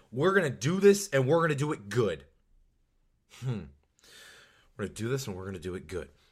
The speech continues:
We're gonna recap this game and talk about Ohio, how Ohio State won, as we said. We'll get into, can this be replicated? Then we'll get into some observations. But boy, what a game that was.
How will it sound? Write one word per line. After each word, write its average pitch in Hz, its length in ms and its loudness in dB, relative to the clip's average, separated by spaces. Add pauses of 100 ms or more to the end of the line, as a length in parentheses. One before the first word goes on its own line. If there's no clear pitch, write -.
(480)
We're 135 160 0
gonna 127 120 0
recap 170 400 2
this 165 200 -4
game 143 260 0
and 131 140 -6
talk 127 240 0
about 139 100 2
Ohio, 127 320 0
how 139 280 2
Ohio 131 280 2
State 131 240 -2
won, 113 180 -4
as 113 200 -4
we 110 80 -10
said. 107 380 0 (140)
We'll 107 120 -6
get 135 140 2
into, 131 260 -2
can 143 280 -2
this 139 160 -2
be 135 120 -4
replicated? 120 520 0
Then 120 100 -2
we'll 120 100 -4
get 120 100 -2
into 104 180 -10
some 107 160 -8
observations. 107 800 -2
But - 280 -8
boy, 117 300 4 (260)
what 151 180 8
a 185 60 4
game 165 220 0
that 143 180 0
was. 120 400 0